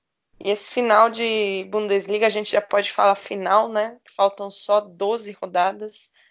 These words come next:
Vai ser... Vai ser bom, pelo menos parece.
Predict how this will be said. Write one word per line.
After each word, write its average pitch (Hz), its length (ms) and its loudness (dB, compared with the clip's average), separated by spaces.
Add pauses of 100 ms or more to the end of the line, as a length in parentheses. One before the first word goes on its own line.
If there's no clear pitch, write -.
(400)
Vai 185 320 2
ser... 220 800 -4
Vai 240 100 -2
ser 294 180 -4
bom, - 260 -4 (160)
pelo 262 140 2
menos 285 200 0
parece. - 540 -4